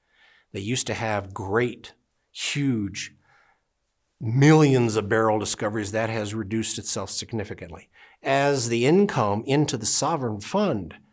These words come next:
has been reduced significantly. However, the payouts, which basically pay for everything in Norway,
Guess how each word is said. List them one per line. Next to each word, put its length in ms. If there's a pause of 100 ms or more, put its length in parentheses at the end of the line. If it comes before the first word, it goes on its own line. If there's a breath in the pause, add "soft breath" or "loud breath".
(360 soft breath)
has 300
been 220
reduced 400
significantly. 760 (160)
However, 360
the 100
payouts, 800 (460 soft breath)
which 260
basically 460
pay 240
for 260
everything 520
in 120
Norway, 680